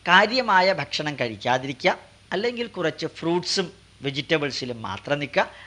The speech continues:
അതല്ലെങ്കിൽ ഒരു ഗ്ലാസ് പാല് മാത്രം കുടിക്കുക. അങ്ങനെയാകുമ്പോൾ ആ ഇൻഡസ്റ്റൈൻ, ചെറുകുടലിലും വൻകുടലിലുമുള്ള തലേ ദിവസം വരെ കഴിച്ച എല്ലാ ഭക്ഷ്യപദാർത്ഥങ്ങളുടെ ബാക്കിയും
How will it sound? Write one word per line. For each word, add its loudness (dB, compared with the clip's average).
അതല്ലെങ്കിൽ 0
ഒരു 0
ഗ്ലാസ് 0
പാല് 0
മാത്രം -4
കുടിക്കുക. -2
അങ്ങനെയാകുമ്പോൾ 0
ആ 4
ഇൻഡസ്റ്റൈൻ, 0
ചെറുകുടലിലും -6
വൻകുടലിലുമുള്ള -2
തലേ 6
ദിവസം 0
വരെ 6
കഴിച്ച -2
എല്ലാ -2
ഭക്ഷ്യപദാർത്ഥങ്ങളുടെ -4
ബാക്കിയും 2